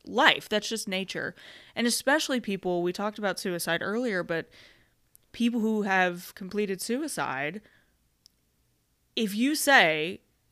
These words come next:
God would never have given them more than they could handle, it, it puts this, like, stigma of weakness on that person to be like, "Well, they just didn't try hard enough. They just didn't fight hard enough."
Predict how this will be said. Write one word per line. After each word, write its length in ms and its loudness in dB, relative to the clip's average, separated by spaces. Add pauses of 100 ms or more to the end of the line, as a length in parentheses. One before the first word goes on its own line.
(120)
God 340 4
would 200 -2
never 260 0
have 140 -2
given 280 -2
them 300 -2
more 260 -4
than 140 -10
they 120 -6
could 100 -14
handle, 540 -2 (160)
it, 220 -2 (220)
it 220 2
puts 280 -4
this, 240 -6
like, 280 -2
stigma 520 -2
of 200 -8
weakness 720 -2
on 160 -2
that 180 -4
person 520 -8 (420)
to 100 0
be 120 2
like, 200 2
"Well, 160 6
they 140 6
just 180 -4
didn't 200 -6
try 320 -2
hard 280 -6
enough. 300 -6
They 120 -4
just 140 -8
didn't 200 -6
fight 340 -2
hard 240 -10
enough." 480 -12